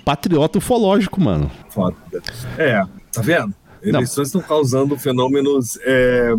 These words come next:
Speaker 2: objetos voadores não identificados
Speaker 1: Não são
Speaker 2: nos
Speaker 1: voadores,
Speaker 2: céus de
Speaker 1: né?
Speaker 2: Porto Alegre.
Speaker 1: Ob-, observa, um, é, voadores, é, objetos que, não, inclusive tem gente cantando hino nacional pra objetos,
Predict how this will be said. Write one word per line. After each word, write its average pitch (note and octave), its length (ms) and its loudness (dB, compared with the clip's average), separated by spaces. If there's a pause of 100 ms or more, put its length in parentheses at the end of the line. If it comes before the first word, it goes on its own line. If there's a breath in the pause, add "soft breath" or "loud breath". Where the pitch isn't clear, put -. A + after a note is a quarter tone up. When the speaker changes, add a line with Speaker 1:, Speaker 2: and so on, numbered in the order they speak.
(600 loud breath)
Speaker 2:
objetos C3 560 0
voadores C3+ 420 0
não C#3 140 0
identificados B2+ 840 -2
Speaker 1:
Não D#3 160 4
são C4 160 0
Speaker 2:
nos B3+ 60 -2
Speaker 1:
voadores, C#3 480 2
Speaker 2:
céus - 40 0
de B2+ 60 2
Speaker 1:
né? C3 120 0
Speaker 2:
Porto F3+ 180 -4
Alegre. D3+ 380 0 (320)
Speaker 1:
Ob-, B2 260 -4
observa, C3+ 600 0
um, A#2 440 2
é, A2 140 2
voadores, A2+ 1120 2
é, F#2 360 2
objetos G2+ 440 0
que, F#2+ 480 0 (240 loud breath)
não, A#2+ 140 0
inclusive G#2 440 -2
tem D#3+ 160 0
gente B2+ 220 -2
cantando C3+ 280 -2
hino C3 80 2
nacional A#2 440 0
pra A#2 100 -4
objetos, A#2+ 720 0